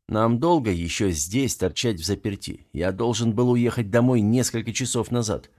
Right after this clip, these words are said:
Не выпустишь, премии лишу и оклад срежу". Угроза действует безотказно,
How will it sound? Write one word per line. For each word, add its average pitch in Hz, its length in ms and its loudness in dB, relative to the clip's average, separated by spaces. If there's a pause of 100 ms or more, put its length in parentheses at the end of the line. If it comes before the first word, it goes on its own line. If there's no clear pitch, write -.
(160)
Не 101 200 0
выпустишь, - 640 -2
премии 120 460 0
лишу 90 340 -4
и 90 160 -2
оклад 113 480 2
срежу". 76 460 -6 (560)
Угроза 120 540 -2 (120)
действует 98 520 -4
безотказно, 82 760 -4